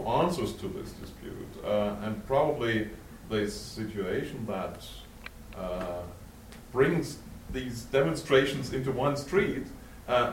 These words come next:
makes them clashing immediately, and everyone has to take its decision if I'm on this side or that side, and et cetera. Um, I'm not sure if this is, um, um, only,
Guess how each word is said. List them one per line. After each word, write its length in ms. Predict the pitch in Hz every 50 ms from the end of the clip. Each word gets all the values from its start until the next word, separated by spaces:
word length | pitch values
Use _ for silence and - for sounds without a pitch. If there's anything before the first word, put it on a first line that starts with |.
| -
makes 200 | 120 - 156 143 -
them 240 | 127 123 120 113
clashing 380 | - 147 160 185 185 180 147 123
immediately, 500 | 110 107 110 - - - - 107 104 104
and 140 | 104 104 110
everyone 400 | 131 143 147 139 131 123 120 120
has 180 | 120 117 113 -
to 60 | 110
take 220 | - 127 120 120
its 140 | 117 110 -
decision 500 | - - - - 175 180 180 - - 110
if 120 | 104 104 117
I'm 140 | 107 104
on 140 | 107 104 107
this 160 | 127 139 -
side 260 | - 135 123 - - -
or 80 | - 185
that 240 | - 160 165 -
side, 420 | - - 139 131 123 123 120 110 120
and 180 | 113 107 107 104
et 120 | 104 104 -
cetera. 360 | 156 160 160 - 113 113 113 - - - - - - - - -
Um, 300 | 117 117 120 120 - -
I'm 180 | 120 127 131 127
not 160 | 127 120 -
sure 300 | - - 127 123 120 -
if 120 | 104 101 110
this 200 | 131 127 - 110
is, 340 | 107 104 104 - - - - 113
um, 680 | - 110 107 107 101 101 101 101 95 95 92 92 90 - - - - - - - - - - - - - - - - - - - - - - - - - - - - - - - - -
um, 480 | 87 87 85 85 85 82 82 80 80 82 82 78 76 76 76 78 - - - - - - - - - - - - - - - - - - - - - - - - - - - - - - - - - - - - - -
only, 580 | 117 143 170 175 170 151 - 107 - - -